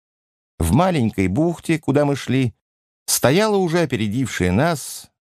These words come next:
наше судно «Князь Меньшиков», почти у самого берега.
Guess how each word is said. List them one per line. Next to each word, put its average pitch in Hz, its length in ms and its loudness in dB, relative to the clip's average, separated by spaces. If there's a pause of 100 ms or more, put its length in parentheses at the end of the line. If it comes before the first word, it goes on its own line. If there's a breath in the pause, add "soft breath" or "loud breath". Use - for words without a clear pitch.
наше 185 400 0
судно 127 460 0
«Князь 98 400 -2
Меньшиков», 78 800 -4 (960)
почти - 340 0
у 131 100 2
самого 85 440 0
берега. 67 560 -8